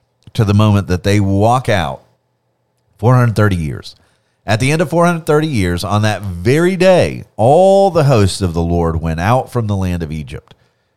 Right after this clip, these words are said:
I love that he calls it hosts. It's like armies, you know, it's, here's this slave army coming out.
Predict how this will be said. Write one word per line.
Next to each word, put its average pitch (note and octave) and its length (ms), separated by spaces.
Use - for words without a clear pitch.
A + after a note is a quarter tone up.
I F#2 80
love B2+ 160
that G#2+ 80
he F2+ 80
calls C#2 260
it - 100
hosts. D#2 300
It's C#2+ 140
like D#2 220
armies, D#2 800
you D#2+ 140
know, D2 180
it's, - 320
here's F#2 280
this E2 140
slave E2 640
army D2 400
coming C#2+ 340
out. C#2+ 320